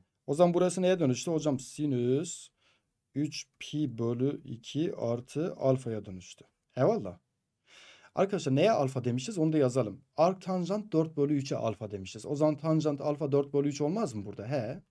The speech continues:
Tanjant alfa eşittir dört bölü üç.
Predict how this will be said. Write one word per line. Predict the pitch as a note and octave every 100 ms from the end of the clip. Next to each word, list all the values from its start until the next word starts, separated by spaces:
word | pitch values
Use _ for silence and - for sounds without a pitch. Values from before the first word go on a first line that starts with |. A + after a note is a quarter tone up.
| _ _ _ _ _
Tanjant | C3+ C3 B2+ A2+
alfa | - B2+ B2 A2 A2 D#3+ F3+
eşittir | - - C3 B2+ E3+ - A#2+
dört | B2+ C3+ C3+
bölü | B2 E3 -
üç. | F#3+ -